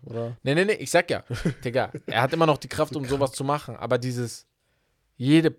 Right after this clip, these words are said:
Speaker 2: jede Possession, das ist, das ist zu schwer und das verstehe ich auch.
Speaker 1: Ja.
Speaker 2: Da, äh, da sollten die ihm dann zur Seite stehen. Aber ja.
Speaker 1: Oh, das wird sehr interessant.
Speaker 2: Das, das wird die interessanteste Serie. Also allgemein auch, die Le-, also guck mal,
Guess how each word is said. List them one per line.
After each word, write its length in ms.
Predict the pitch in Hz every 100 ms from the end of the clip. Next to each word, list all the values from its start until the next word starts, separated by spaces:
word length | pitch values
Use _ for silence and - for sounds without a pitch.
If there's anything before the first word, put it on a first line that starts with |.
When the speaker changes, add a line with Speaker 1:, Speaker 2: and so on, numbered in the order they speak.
| -
Speaker 2:
jede 240 | 139 160
Possession, 540 | - 127 131 151 - 123
das 220 | 101 -
ist, 260 | 113 - -
das 240 | 104 -
ist 220 | 123 -
zu 120 | - 117
schwer 340 | - 113 98
und 80 | 110
das 120 | 107
verstehe 280 | 113 - 135
ich 120 | 117
auch. 220 | 78 90 _ _ _ _ _ _ _ _ _ _
Speaker 1:
Ja. 240 | 113 113 -
Speaker 2:
Da, 320 | 107 107 107
äh, 500 | - 110 104 101 76 - 127 - 120 - -
da 160 | 117
sollten 320 | 113 127 - 113
die 160 | 127
ihm 140 | 131 113
dann 200 | 110 110
zur 140 | 117
Seite 300 | 107 107 -
stehen. 300 | - 104 95 - _
Aber 160 | - 139
ja. 220 | 180 185 - _
Speaker 1:
Oh, 260 | - - -
das 160 | - -
wird 100 | 92
sehr 140 | 101
interessant. 440 | 90 - - 90 -
Speaker 2:
Das, 240 | 127 -
das 260 | 165 202 -
wird 180 | 226 180
die 60 | 180
interessanteste 720 | 170 143 147 160 147 131 123
Serie. 380 | 113 110 101 95 _ - - - - -
Also 540 | - 135 127 139 127 -
allgemein 460 | 139 143 147 156 170
auch, 280 | 156 147 - - _ 139
die 80 |
Le-, 160 | 139 165
also 240 | - 147 139
guck 160 | -
mal, 180 | 170 117